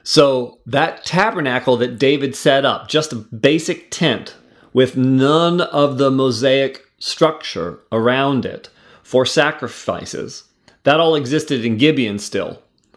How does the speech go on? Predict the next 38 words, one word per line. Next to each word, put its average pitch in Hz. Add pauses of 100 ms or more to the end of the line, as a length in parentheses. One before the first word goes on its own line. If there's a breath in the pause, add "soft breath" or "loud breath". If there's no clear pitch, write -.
(120)
There 120
was 123
a 117
high 143
place 127
in 120
the 120
al-, 107
altar 120
at 104
Gibeon, 107 (360 loud breath)
but 131
David's 165
tabernacle 127
on 135
Mount 135
Zion 117
during 123
his 117
reign 113 (240 loud breath)
was 117
just 123
a -
simple 135
tent. - (1080 loud breath)
And 139
there 131
was 127
twenty-four 151
hour 147
worship 139
and 139
prayer 151
that 117
went 120
around 117
it. 82 (340 soft breath)
Um, 101